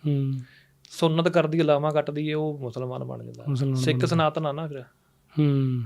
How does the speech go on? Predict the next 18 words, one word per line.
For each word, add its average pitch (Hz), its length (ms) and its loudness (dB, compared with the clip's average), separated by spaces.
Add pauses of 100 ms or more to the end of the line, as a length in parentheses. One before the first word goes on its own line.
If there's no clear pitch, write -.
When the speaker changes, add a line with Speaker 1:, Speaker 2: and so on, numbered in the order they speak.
Speaker 2:
ਹਨਾ 151 120 2
ਜੀ। 175 160 -2 (800)
ਸਿੱਖ 170 280 -4
ਸਨਾਤਨ 151 420 2
ਆ, - 20 -2
ਇਸ 170 220 -4
ਕਰਕੇ 160 680 0 (1200)
ਦਸਮ 143 300 8
ਗੁਰੂ 185 140 6
ਗ੍ਰੰਥ 160 200 2
ਸਾਹਿਬ 160 180 -2
ਮਹਾਰਾਜ 156 260 0
ਜੀ 160 60 -4
ਦੀ 156 100 -2
ਬਾਣੀ 139 380 -4
ਕਲਕੀ 135 340 -4
ਅਵਤਾਰ 131 360 -2
ਨੂੰ 147 280 -6